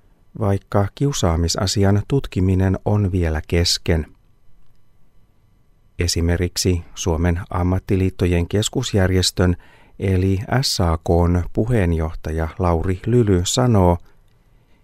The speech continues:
että on huono ratkaisu antaa potkut kesken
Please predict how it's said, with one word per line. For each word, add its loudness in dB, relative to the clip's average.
että 0
on 4
huono 4
ratkaisu 2
antaa -2
potkut -2
kesken 0